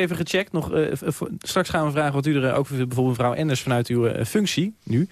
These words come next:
Eh, maar onze verslaggever Ewout de Bruin, die is ook even naar uw kennel toegegaan... om te kijken of zo'n probleemhond weer een, eh, betrouwbare viervoeter kan worden. Laten we daar even naar luisteren.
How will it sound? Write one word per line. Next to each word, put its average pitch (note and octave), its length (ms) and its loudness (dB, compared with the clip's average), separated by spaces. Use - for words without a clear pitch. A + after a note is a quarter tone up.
Eh, D3 220 2
maar D#3+ 180 0
onze G3+ 180 0
verslaggever G3+ 520 0
Ewout G3 260 2
de F#3+ 60 -2
Bruin, F#3+ 220 0
die F3+ 100 -2
is - 60 -4
ook F3 120 -2
even E3+ 220 0
naar E3 120 2
uw D#3 100 2
kennel E3 260 0
toegegaan... D#3+ 440 0
om F#3 80 -6
te F3+ 80 -4
kijken E3+ 260 0
of A#3 100 0
zo'n G3+ 160 2
probleemhond F3+ 480 2
weer D#3+ 160 2
een, D3 120 0
eh, C#3 80 2
betrouwbare C#3 560 0
viervoeter B2+ 460 0
kan G#2+ 140 0
worden. F#2+ 220 -2
Laten C#3 180 -2
we C#3+ 60 -4
daar C3+ 80 0
even B2 120 0
naar A#2 100 0
luisteren. F#2+ 400 -4